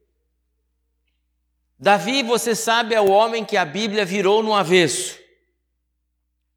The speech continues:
Davi é o pecador que na Bíblia, é, todos os seus pecados foram revelados.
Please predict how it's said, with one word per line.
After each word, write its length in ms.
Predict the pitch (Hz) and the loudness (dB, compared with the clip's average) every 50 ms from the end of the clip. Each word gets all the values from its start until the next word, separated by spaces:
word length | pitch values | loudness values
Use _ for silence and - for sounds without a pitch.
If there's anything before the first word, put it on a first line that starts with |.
| _ _ _ _ _ _ | _ _ _ _ _ _
Davi 480 | - 123 165 165 143 165 202 233 240 233 | -2 -2 -2 0 0 -2 -4 -2 0 0
é 100 | 233 226 | 2 2
o 120 | 202 175 | 2 0
pecador 680 | - - 208 - - 190 175 131 165 190 220 240 226 | 0 -4 -6 -2 -2 -2 0 2 4 4 4 4 4
que 140 | 220 - 196 | 0 -6 -6
na 160 | 185 190 185 | -4 -4 -4
Bíblia, 640 | 170 143 175 233 269 233 202 185 156 127 117 - - - - _ _ _ _ _ _ _ _ _ _ - | -4 -4 -4 -4 -2 -2 0 0 0 0 -2 -6 -12 -20 -20 _ _ _ _ _ _ _ _ _ _ -12
é, 640 | 131 143 147 143 143 143 135 127 110 - - - _ _ _ _ _ _ _ _ _ _ _ _ _ _ _ _ _ - | -8 -6 -4 -4 -4 -4 -4 -6 -6 -8 -12 -16 _ _ _ _ _ _ _ _ _ _ _ _ _ _ _ _ _ 2
todos 580 | 247 269 277 302 311 302 - 190 196 180 156 196 | 4 6 8 8 8 6 4 0 -4 -6 -6 -8
os 160 | 196 - - | -10 -6 -4
seus 240 | 202 208 202 175 - | -2 -2 -2 -4 -4
pecados 600 | - 202 180 - - 180 175 170 151 139 143 - | -6 -6 -6 -4 -2 -2 -2 -2 -4 -6 -12 -12
foram 300 | - 147 165 156 147 139 | -6 -4 -4 -4 -4 -4
revelados. 800 | 131 147 143 127 139 135 127 113 78 73 - - - - - | -4 -6 -4 -4 -2 -2 -2 -2 -4 -6 -12 -18 -20 -20 -20